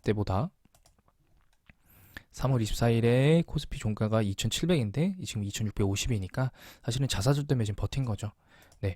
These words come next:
자사주가 아니었으면 아마 십일만 원 밑으로 내려갔을 수도 있습니다. 네,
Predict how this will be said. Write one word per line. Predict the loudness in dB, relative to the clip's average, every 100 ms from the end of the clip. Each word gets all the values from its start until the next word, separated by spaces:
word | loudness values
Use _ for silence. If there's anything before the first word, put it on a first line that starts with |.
| -8
자사주가 | -6 0 2 4
아니었으면 | 4 2 0 0
아마 | 0 2 2
십일만 | 0 -2 0 2 2
원 | 2 0
밑으로 | -2 0 0
내려갔을 | 2 0 0 -2
수도 | -2 -2
있습니다. | -2 -4 -8 -8 -12 -20 -20 -10
네, | -6 -6